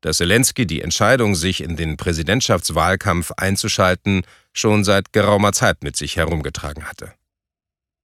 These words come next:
Schon vor langem hatte sein Team damit begonnen, auf die Wahlen hinzuarbeiten. Im Sommer zweitausendachtzehn hatte Volodymyr bereits versteckte Hinweise gestreut, als er den beliebten Aktivisten und Frontmann der Band Okean Elzy,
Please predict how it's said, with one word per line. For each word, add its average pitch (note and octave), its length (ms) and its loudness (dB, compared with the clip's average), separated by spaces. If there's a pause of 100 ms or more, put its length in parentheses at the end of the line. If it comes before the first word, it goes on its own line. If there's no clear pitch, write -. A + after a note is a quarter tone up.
(120)
Schon C3 220 4
vor C3+ 120 4
langem C#3+ 340 4
hatte G2+ 200 0
sein F#2 240 2
Team C#3 260 0
damit G2 260 2
begonnen, G2 500 2 (400)
auf G#2 260 2
die G#2+ 220 0
Wahlen F#2 320 4
hinzuarbeiten. - 920 -4 (800)
Im C3+ 120 4
Sommer D#3 260 6
zweitausendachtzehn A2+ 1200 2
hatte F#2 240 0
Volodymyr F#2 540 2
bereits E2+ 340 0
versteckte - 480 -4
Hinweise F2+ 500 0
gestreut, G2 480 2 (640)
als B2 260 4
er B2+ 160 2
den A#2+ 220 4
beliebten C3 560 0
Aktivisten A2 680 0
und E2+ 180 0
Frontmann G2 680 2
der F2 100 2
Band F2 400 0
Okean E2+ 560 0
Elzy, G#2+ 560 0